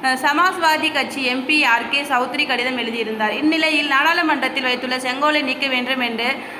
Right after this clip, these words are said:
சமாஜ்வாதி எம் பி சௌத்ரி வைத்திருந்த கோரிக்கை நிராகரிக்கப்பட்டுள்ளது. இதற்கிடையே குடியரசுத் தலைவர் உரையை புறக்கணிக்க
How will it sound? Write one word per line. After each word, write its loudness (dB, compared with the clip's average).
சமாஜ்வாதி 2
எம் 0
பி 0
சௌத்ரி 0
வைத்திருந்த 0
கோரிக்கை 0
நிராகரிக்கப்பட்டுள்ளது. 0
இதற்கிடையே 2
குடியரசுத் 0
தலைவர் 2
உரையை 2
புறக்கணிக்க 2